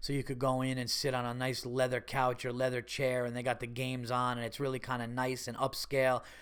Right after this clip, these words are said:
amazing humidor with great cigars. It, there's, like, it's pretty much second to none. And I'm sitting there with Giannis, and he's talking to me, and he's like, "Yeah, you know, and, you know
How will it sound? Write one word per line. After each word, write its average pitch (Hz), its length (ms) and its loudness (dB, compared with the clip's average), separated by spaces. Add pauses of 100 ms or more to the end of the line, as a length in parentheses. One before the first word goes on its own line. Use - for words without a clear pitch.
(180)
amazing 131 480 0
humidor 135 520 2
with 120 160 0
great 131 260 0
cigars. 123 540 0
It, 151 140 -4
there's, 139 260 2
like, 135 220 0
it's - 320 -2 (320)
pretty 175 260 12
much 151 220 2
second 139 400 -2
to 135 80 -4
none. 117 240 -4 (640)
And 147 160 0
I'm 160 80 0
sitting 180 220 4
there 175 100 4
with 147 120 2
Giannis, 131 420 0 (1160)
and 127 460 2
he's 170 220 -2
talking 165 380 6
to 139 60 -2
me, 143 200 0
and 135 80 0
he's 123 120 -4
like, - 120 -8
"Yeah, 190 160 8
you 170 140 4
know, 175 240 2
and, 135 100 -6 (520)
you 156 100 -4
know 143 240 0